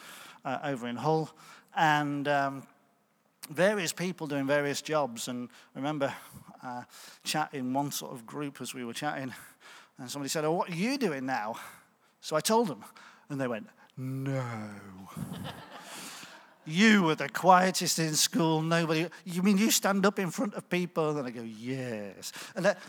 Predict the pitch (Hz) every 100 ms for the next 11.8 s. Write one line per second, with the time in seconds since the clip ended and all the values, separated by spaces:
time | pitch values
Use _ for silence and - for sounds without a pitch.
0 | - 269 294 277 269 285 262 214 156 113
1 | - - - - - - - _ _ _
2 | _ - - - - - - - - _
3 | _ - - - - - 180 180 220 247
4 | 220 - 180 170 165 147 135 127 123 104
5 | 104 - - - - _ - - - -
6 | - - 127 156 185 196 180 170 147 151
7 | 156 - 139 135 139 127 139 131 147 131
8 | 117 107 - - - - - - - -
9 | - - 135 139 131 - 120 - - 123
10 | 127 120 117 123 123 120 107 110 110 113
11 | 120 123 117 107 104 117 110